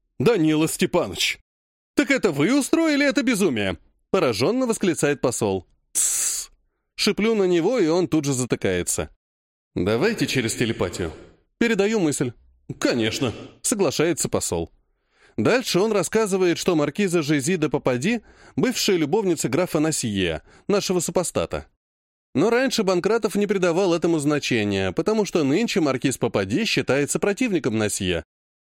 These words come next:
«Да и, если честно, Данил Степанович, мадам Жизи весь парижский свет перетра-, мгм, перелюбила». «Ясно».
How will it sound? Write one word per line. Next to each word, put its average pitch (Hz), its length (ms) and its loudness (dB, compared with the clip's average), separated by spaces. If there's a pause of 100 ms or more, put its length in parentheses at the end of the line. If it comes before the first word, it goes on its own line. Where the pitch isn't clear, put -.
(180)
«Да 262 220 0
и, 160 80 2
если 131 540 0
честно, 165 420 0
Данил 135 320 0
Степанович, 101 580 -2
мадам 208 360 0
Жизи 185 380 0
весь 156 200 -2
парижский 160 480 -2
свет 165 340 -2
перетра-, 131 840 -2
мгм, 139 720 -2
перелюбила». 175 720 0 (1160)
«Ясно». 139 480 -2